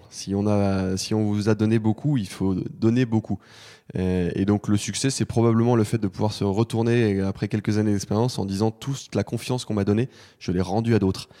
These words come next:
J'ai eu la chance d'avoir, moi, des mentors incroyables. Euh, je, je cite Thibaut Monnoyeur, mais je pourrais en citer beaucoup d'autres. Euh, j'ai eu des mentors de dingue et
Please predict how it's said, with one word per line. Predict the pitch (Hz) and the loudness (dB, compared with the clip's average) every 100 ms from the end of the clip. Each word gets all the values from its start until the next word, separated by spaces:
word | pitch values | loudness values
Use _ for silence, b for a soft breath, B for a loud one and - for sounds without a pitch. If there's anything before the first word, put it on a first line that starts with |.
| B B B | B B B
J'ai | - 98 | -6 2
eu | 101 | 4
la | 101 | 4
chance | 95 127 107 | 4 2 2
d'avoir, | 95 101 98 | 4 4 4
moi, | 101 110 | 2 2
des | 98 | 2
mentors | 92 104 104 113 98 | 2 0 2 2 2
incroyables. | 123 131 - 101 95 - b b b b - | -2 -2 0 2 2 -2 b b b b -6
Euh, | 92 87 98 98 | -4 -2 -2 -4
je, | - - - | -6 -12 -10
je | 87 | -8
cite | 90 - - 90 | -8 -10 -4 -4
Thibaut | - 92 95 | -4 -2 0
Monnoyeur, | 95 90 92 101 | 2 2 2 2
mais | 98 | 0
je | 92 | -4
pourrais | - 98 | -2 -2
en | 101 | -2
citer | - - 98 | -8 -6 -2
beaucoup | 101 - | -2 -2
d'autres. | 107 - - B B B B B - | -2 -2 -4 B B B B B -2
Euh, | 98 92 90 90 87 | 2 4 4 2 2
j'ai | 92 | 2
eu | 98 107 | 2 2
des | 101 | 2
mentors | 101 - 110 | 2 2 2
de | 101 | 2
dingue | 95 113 131 123 - | 2 2 2 -2 -2
et | 95 95 98 | 0 2 0